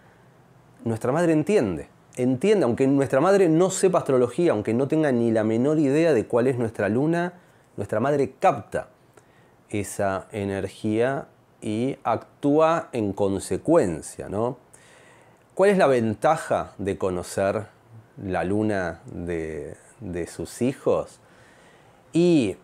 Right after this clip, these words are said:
evitar caer en el simbolismo inarmónico que puede tener cada una de las lunas, ¿no?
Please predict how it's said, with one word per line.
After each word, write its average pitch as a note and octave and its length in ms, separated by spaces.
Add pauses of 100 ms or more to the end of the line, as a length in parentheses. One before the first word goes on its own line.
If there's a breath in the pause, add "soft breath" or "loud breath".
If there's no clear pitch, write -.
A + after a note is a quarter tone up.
evitar C#3 640
caer C#3+ 300
en E3+ 100
el C3 80
simbolismo A2+ 480
inarmónico A#2 760
que G2 120
puede G2+ 220
tener F#2+ 480
cada G2 260
una G#2 220
de F#2 40
las F#2 160
lunas, A#2 460
¿no? G2+ 300